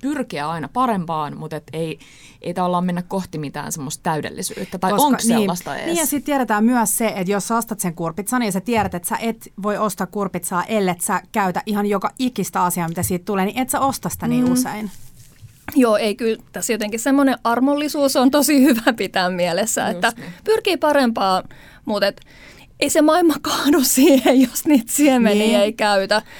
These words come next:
Speaker 3: Tai sit, et jos joutuu heittää jotain pois, niin sit heittää ja
Speaker 2: Mm.
Speaker 3: miettii, että ensi kerralla vähän paremmin
Speaker 2: Niinpä.
Speaker 3: sitten.
Speaker 1: Just.
Speaker 3: Ei
Speaker 2: Hei,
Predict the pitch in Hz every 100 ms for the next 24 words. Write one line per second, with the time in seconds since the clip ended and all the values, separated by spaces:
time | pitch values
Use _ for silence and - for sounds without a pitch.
0 | - - 381 403 392 392 403 427 415 415
1 | 359 311 339 339 262 226 226 226 208 226
2 | 208 202 - 339 320 302 - 220 202 202
3 | 220 214 208 202 202 320 370 370 339 320
4 | - 277 269 - - - 330 311 302 254
5 | 214 185 175 175 202 220 226 - 175 -
6 | - 220 - 240 220 262 285